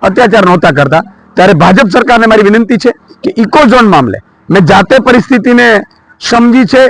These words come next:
કેટલાય આગેવાનોને મળ્યો છું, ભાજપના આગેવાનોને મળ્યો છું, એમનો પણ મત એવો છે, જે તાલુકા, જિલ્લા લડ્યા છે, એમનો પણ મત એવો છે કે ઇકોઝોનથી અમારું સમગ્ર, અ,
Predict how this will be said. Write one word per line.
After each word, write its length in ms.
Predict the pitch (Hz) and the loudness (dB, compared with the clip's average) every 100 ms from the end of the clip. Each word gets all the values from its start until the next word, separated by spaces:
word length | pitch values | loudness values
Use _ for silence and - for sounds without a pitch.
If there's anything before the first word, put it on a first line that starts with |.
| - | 0
કેટલાય 280 | 175 185 208 | -4 0 2
આગેવાનોને 560 | 190 208 240 247 247 247 | 2 2 2 2 2 2
મળ્યો 240 | 240 247 240 | 2 2 0
છું, 60 | 254 | -2
ભાજપના 480 | 151 151 165 240 262 | -2 0 0 0 0
આગેવાનોને 460 | 247 254 254 247 240 | 2 2 2 0 0
મળ્યો 220 | 233 247 196 | 0 0 0
છું, 120 | 254 170 | -2 0
એમનો 240 | 196 254 | 2 2
પણ 180 | 269 254 | 2 2
મત 220 | 254 - | 2 2
એવો 180 | 254 254 | 2 2
છે, 160 | 277 - _ _ _ _ - | 0 -6 _ _ _ _ -6
જે 100 | 202 | -4
તાલુકા, 420 | 214 226 233 226 | 0 0 0 0
જિલ્લા 280 | 208 214 233 | 0 2 2
લડ્યા 300 | 202 202 233 | 2 2 2
છે, 120 | 190 | 2
એમનો 220 | 214 214 | 0 2
પણ 160 | 254 262 | 0 0
મત 200 | 247 247 | 0 2
એવો 160 | 240 240 | 0 0
છે 160 | 262 | -2
કે 380 | 247 _ _ 220 | -8 _ _ -4
ઇકોઝોનથી 760 | 208 262 254 196 233 196 226 233 - _ _ | -2 0 2 2 0 0 0 -2 -8 _ _
અમારું 280 | 185 220 226 | -2 0 0
સમગ્ર, 480 | - - 302 277 175 - - _ - - | 0 0 0 2 0 -2 -12 _ -16 -8
અ, 80 | - | -2